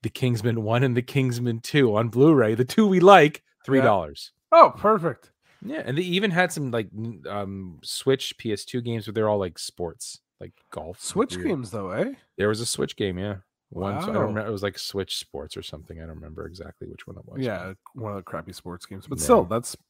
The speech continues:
Speaker 2: pretty cool. You don't see that very often in a thrift
Speaker 1: Nope.
Speaker 2: store.
Speaker 1: Nope,
Speaker 2: Like,
Speaker 1: nope, nope. And it
Speaker 2: yeah.
Speaker 1: wasn't priced, but, like, the, the, they were not, like, crazy priced. I go, "Mm, I don't know." Uh, but it was nice to go thrifting again. I haven't gone in how long? It was just nice to kinda do that.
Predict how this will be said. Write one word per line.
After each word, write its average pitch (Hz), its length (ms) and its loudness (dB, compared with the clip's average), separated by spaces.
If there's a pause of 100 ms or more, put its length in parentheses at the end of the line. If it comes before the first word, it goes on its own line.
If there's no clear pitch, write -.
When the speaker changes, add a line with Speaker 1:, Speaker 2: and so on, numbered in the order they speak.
(120)
Speaker 2:
pretty 107 180 -10
cool. 139 280 0
You 127 60 2
don't 120 220 -4
see 120 100 -4
that 123 220 0
very 104 140 0
often 101 240 -2
in 95 40 -8
a 92 60 -8
thrift 92 220 -4
Speaker 1:
Nope. 95 120 0
Speaker 2:
store. 127 180 -6 (320)
Speaker 1:
Nope, 85 140 -8
Speaker 2:
Like, 101 180 -2
Speaker 1:
nope, - 220 -4
nope. - 160 -8 (140)
And 113 100 4
it 135 60 8
Speaker 2:
yeah. 139 40 4
Speaker 1:
wasn't 170 280 6
priced, 139 480 2
but, - 100 -8
like, 98 200 -4
the, 101 140 -4 (140)
the, 87 160 -10 (160)
they 104 120 2
were 95 80 0
not, 123 200 4
like, 107 240 -2
crazy 87 640 -6
priced. - 420 0
I 85 100 -4
go, 85 340 -10 (500)
"Mm, 80 180 -14
I 95 60 -8
don't 98 160 -4
know." 92 280 -6 (600)
Uh, - 160 -14
but 98 120 2
it 127 60 8
was 131 100 8
nice 147 280 2
to 123 60 -12
go 107 240 2
thrifting 90 520 -6
again. 73 220 -14
I 87 100 -10
haven't 101 300 -2
gone 85 320 -6
in 80 260 -14 (420)
how - 300 -6
long? 82 400 -6
It 78 80 -14
was 80 140 -12
just 90 180 -12
nice 87 220 -8
to - 100 -12
kinda 80 420 -10
do 80 300 -12
that. - 400 -14